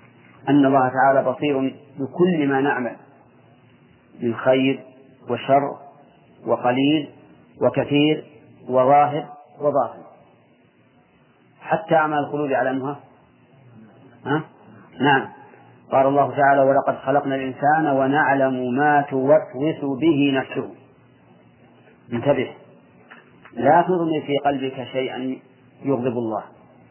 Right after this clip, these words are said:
إنك إذا فعلت فإن الله تعالى سوف يعلمه،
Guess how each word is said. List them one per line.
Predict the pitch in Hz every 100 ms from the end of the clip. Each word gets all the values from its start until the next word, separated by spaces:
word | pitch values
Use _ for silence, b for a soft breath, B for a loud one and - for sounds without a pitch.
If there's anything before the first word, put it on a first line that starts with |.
| _ _ _ _ - - _ _ - _ - - 123
إنك | 131 135
إذا | 127 147 156
فعلت | 139 151 175
فإن | 147 147 143
الله | 135 123
تعالى | 120 127 151 165 - - - _ _ _ _ _ _ _ _ - -
سوف | 147 131
يعلمه، | 139 131 151 127